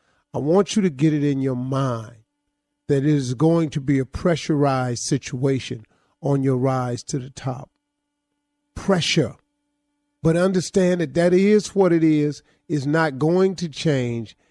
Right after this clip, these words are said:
That's it. Prepare yourself. Get ready for there to be pressure.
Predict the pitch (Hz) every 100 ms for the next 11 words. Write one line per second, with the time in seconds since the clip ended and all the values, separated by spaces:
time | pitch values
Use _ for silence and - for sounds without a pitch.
0 | _ - 113 156 151 - - 160 139 -
1 | _ _ _ _ - 160 135 - 165 196
2 | 185 160 - 156 127 - - 165 - 165
3 | 190 196 185 - _ _ _ - 180 160
4 | 117 156 151 147 151 _ _ - 147 117
5 | 135 139 117 - _ _ - - 151 123
6 | - -